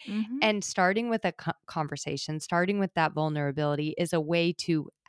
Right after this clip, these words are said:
Speaker 2: help you to realize what is happening on the other side. And probably the answer is not going to be that it's you. You know, they're
Speaker 1: Mm-hmm.
Speaker 2: probably not ghosting you because it's you. It's probably actually because you make them feel really safe and comfortable that they can cancel on you without,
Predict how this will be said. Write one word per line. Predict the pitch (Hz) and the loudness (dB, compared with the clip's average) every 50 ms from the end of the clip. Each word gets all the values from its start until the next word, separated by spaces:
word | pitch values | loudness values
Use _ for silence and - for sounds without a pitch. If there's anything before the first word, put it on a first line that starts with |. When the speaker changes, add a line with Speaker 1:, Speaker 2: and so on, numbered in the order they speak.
| _ - | _ -2
Speaker 2:
help | - 190 180 - - | 0 2 2 2 0
you | 165 170 170 | -2 -2 -2
to | - 170 160 | 0 -2 -4
realize | 147 160 185 208 202 196 156 147 156 - - - | -2 2 2 4 4 6 4 4 2 0 -2 -4
what | 151 147 | -4 -4
is | 147 139 - | -4 -6 -4
happening | - 156 151 143 - 151 151 147 147 | 0 0 0 0 0 -4 -6 -4 -4
on | 151 156 | -4 -2
the | 160 160 | -2 -2
other | 160 175 165 | 0 -2 -2
side. | - 190 185 190 185 | 0 2 2 2 4
And | - 214 214 196 | 2 2 0 0
probably | - - 233 226 262 277 311 311 277 294 294 277 | -6 -4 2 2 4 4 4 4 4 4 2 2
the | 226 214 196 | 2 2 0
answer | 196 196 - - 202 185 | 0 -2 -2 -2 0 0
is | 175 170 143 160 | 0 0 -2 -2
not | 156 151 160 - - | -2 -2 -2 -2 -4
going | - 160 160 156 | -6 -6 -6 -6
to | - 143 | -8 -6
be | 160 156 151 | -4 -4 -2
that | 147 139 135 - | -2 -4 -4 -4
it's | 135 131 - - | -6 -8 -8 -12
you. | - 135 127 110 73 147 147 156 _ - | -10 -6 -6 -6 -6 -8 -10 -12 _ -4
You | 165 170 170 | 0 2 2
know, | 165 160 165 | 4 4 4
they're | - - 175 175 | 4 2 2 2
Speaker 1:
Mm-hmm. | - 262 220 | 2 4 4
Speaker 2:
probably | 214 214 240 226 247 233 | 4 4 4 2 2 2
not | 226 208 180 170 - | 4 2 2 2 0
ghosting | - 165 170 160 - - 190 185 | 0 0 0 0 -2 -2 -2 0
you | 185 190 190 185 | 2 2 2 2
because | 151 170 151 - - 170 156 - | 0 -2 -4 -2 -2 -2 -2 -2
it's | 160 151 - - - | -4 -8 -8 -8 -6
you. | 156 156 165 185 226 269 311 _ - - - - - - - | -2 0 2 4 4 2 0 _ -12 -20 -20 -20 -20 -6 2
It's | - - - - | 2 2 2 2
probably | - 254 285 381 349 220 175 | 0 4 6 6 6 6 6
actually | 175 180 - - 190 175 | 6 4 4 2 0 0
because | 175 - 170 156 156 | 2 2 0 0 2
you | 165 | 2
make | 170 165 156 - | 2 2 0 0
them | 165 147 139 | -2 -2 -2
feel | - - 165 160 143 | 0 0 2 2 2
really | 147 151 147 143 139 139 - _ _ _ | 2 0 0 0 -2 -4 -6 _ _ _
safe | - - 185 151 143 - | -2 0 2 2 2 -2
and | - 143 - | -6 -10 -4
comfortable | - 170 151 - - - 151 147 147 | -4 -4 -4 -4 -4 -2 -2 -2 -2
that | 143 143 143 - | -2 -4 -4 -2
they | - 147 | -4 -4
can | - - 143 135 143 | -4 -4 -8 -8 -6
cancel | - 180 170 156 - - 147 | -4 -4 -4 -4 -4 -4 -6
on | 143 139 147 143 | -4 -4 -4 -4
you | 143 147 | -4 -4
without, | 147 - 143 139 139 - | -2 -2 -2 -2 -4 -4